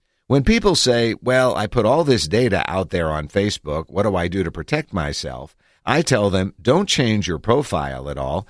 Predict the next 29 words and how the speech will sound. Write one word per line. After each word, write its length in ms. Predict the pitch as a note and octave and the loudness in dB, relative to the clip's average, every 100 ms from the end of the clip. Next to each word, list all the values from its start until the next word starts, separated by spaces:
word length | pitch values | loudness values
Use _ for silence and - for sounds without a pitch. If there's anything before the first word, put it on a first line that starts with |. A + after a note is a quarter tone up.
| - | -16
Just 240 | - E3+ - | -4 -2 0
change 380 | - C3 B2 - | 2 2 2 -2
inside 640 | B2 A#2 - C3+ C#3 C#3 | -2 -2 0 2 2 2
of 120 | E2+ | 0
yourself 520 | E2 D2 E2+ D2 E2+ - | -2 -4 -6 -6 -8 -2
all 220 | G#2+ A#2 | 0 2
of 100 | F#2+ | 2
your 180 | G2 F2+ | 0 0
political 540 | - A2+ D#3+ C3 F#2 | -2 0 2 0 -4
views, 440 | D2 D#2 B1+ A#1 - | -6 -8 -10 -14 -2
all 220 | A2 A#2 | 2 2
of 120 | G2+ | 2
your 120 | G#2 | 0
tastes, 560 | F#2 - C#3 F2+ - - | -2 0 0 2 -2 -6
all 180 | D#2 F2 | 0 0
of 80 | F2 | 0
your 200 | F#2 G2 | 0 -2
likes, 440 | A2 C3+ E2+ - - - _ | 0 0 0 -4 -14 -20 _
and 160 | G2+ A2+ | -2 2
then 180 | D#3 A2+ | 2 2
they'll 160 | F#2 | 2
have 220 | F2+ F#2 | 2 0
all 320 | - A2+ C#3+ C#3+ | 2 4 4 2
the 120 | G#2 | 0
wrong 420 | E2+ A#2+ B2 B2+ | 2 2 2 0
information 680 | C#3+ C#3+ C#3+ E3+ F#3+ - E2 | -2 0 2 2 0 -2 -4
about 320 | D2 D2+ C#2 | 0 0 0
you," 260 | D2+ B1+ - _ _ | -4 -6 -10 _ _
jokes 400 | - G2 F#2 - | 2 4 4 0